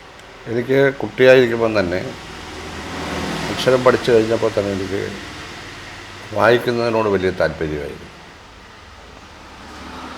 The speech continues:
അത് വാരികകളായാലും പുസ്തകങ്ങളായാലും ഞാൻ മണിക്കൂറുകളോളം ഇരുന്ന് വായിക്കും. പിന്നെ സ്കൂളിലൊക്കെ പോയി, കോളേജിൽ പോയി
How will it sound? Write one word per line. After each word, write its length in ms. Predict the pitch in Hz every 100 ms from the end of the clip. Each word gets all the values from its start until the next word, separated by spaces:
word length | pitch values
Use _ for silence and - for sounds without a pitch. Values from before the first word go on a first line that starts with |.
| -
അത് 420 | 95 104 - 101 95
വാരികകളായാലും 880 | 98 98 101 98 92 90 90 110 - - - - -
പുസ്തകങ്ങളായാലും 920 | 90 - 95 92 85 85 82 85 85
ഞാൻ 380 | 82 80 82 82 - - - - - -
മണിക്കൂറുകളോളം 720 | 101 104 135 127 123 127 120
ഇരുന്ന് 200 | 104 95
വായിക്കും. 460 | 87 76 78 76 - - - - - - - - - -
പിന്നെ 280 | 95 156 196
സ്കൂളിലൊക്കെ 500 | 170 139 120 117 107
പോയി, 240 | 98 104
കോളേജിൽ 420 | 127 110 104 95 90
പോയി 300 | 90 110